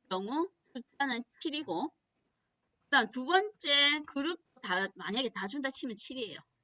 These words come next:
얘도 다 주면. 그러니까 all 알더블유엑스, 알더블유엑스는 칠, 칠, 칠. 다시 숫자로 변환되면. 그러면 지금 현재 마이컴 에스에이치가 지금 현재는 아마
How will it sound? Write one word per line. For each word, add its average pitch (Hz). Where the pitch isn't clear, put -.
얘도 240
다 170
주면. 185
그러니까 -
all 415
알더블유엑스, 254
알더블유엑스는 185
칠, 349
칠, -
칠. 262
다시 190
숫자로 214
변환되면. 170
그러면 262
지금 339
현재 208
마이컴 285
에스에이치가 208
지금 349
현재는 254
아마 220